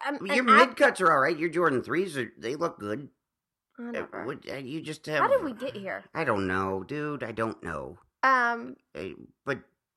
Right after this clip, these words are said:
Speaker 1: oh, I was talking about how I was a penny pincher.
Speaker 2: Yes.
Speaker 1: And how, like, it was in giving me anxiety to, for you to spend money on worthless stuff. Oh, where was I going with this? Oh, how, um,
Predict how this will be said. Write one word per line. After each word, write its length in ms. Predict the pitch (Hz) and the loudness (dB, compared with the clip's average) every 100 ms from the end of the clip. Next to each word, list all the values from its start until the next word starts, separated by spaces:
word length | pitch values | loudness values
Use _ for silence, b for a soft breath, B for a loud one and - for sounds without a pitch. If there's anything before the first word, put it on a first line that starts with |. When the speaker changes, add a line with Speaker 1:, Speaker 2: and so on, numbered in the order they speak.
| _ _ | _ _
Speaker 1:
oh, 220 | 330 339 - | 10 10 12
I 80 | 302 | 8
was 80 | 302 | 6
talking 160 | 339 | 4
about 140 | 302 285 | 4 4
how 100 | 285 | 4
I 60 | |
was 80 | 269 | 2
a 60 | 233 | -2
penny 260 | 269 269 | -4 -4
pincher. 480 | 247 220 208 123 107 _ _ _ | -4 -6 -4 -6 -6 _ _ _
Speaker 2:
Yes. 180 | - 247 | 2 4
Speaker 1:
And 100 | 269 | 6
how, 200 | 302 294 | 8 8
like, 160 | 269 247 | 6 2
it 60 | |
was 100 | 262 | -2
in 120 | 254 233 | -2 0
giving 280 | 254 262 247 | 0 0 -2
me 220 | 233 - | -2 -2
anxiety 800 | 226 202 202 208 202 185 175 202 - | -4 2 2 2 -2 -4 -6 -10 -8
to, 380 | 220 202 185 - | -4 -2 -4 -6
for 80 | - | -4
you 160 | 220 214 | -2 -2
to 100 | 196 - | -4 -14
spend 300 | - 233 220 | -6 -2 0
money 240 | 202 208 202 | 0 2 6
on 400 | 196 185 180 - - | 6 6 -6 -16 -12
worthless 500 | 196 196 202 214 233 | 2 2 2 -4 0
stuff. 240 | 269 269 - B B - | 2 2 2 B B 4
Oh, 180 | 254 | 6
where 180 | 180 214 | 4 2
was 140 | 254 302 | 0 0
I 40 | |
going 140 | 311 | -2
with 100 | 320 | -4
this? 120 | 349 - - | -6 -8 2
Oh, 220 | 392 370 - B - | 6 6 6 B 6
how, 400 | 294 285 269 - | 8 10 8 6
um, 500 | 254 254 233 226 220 | 10 10 10 4 -6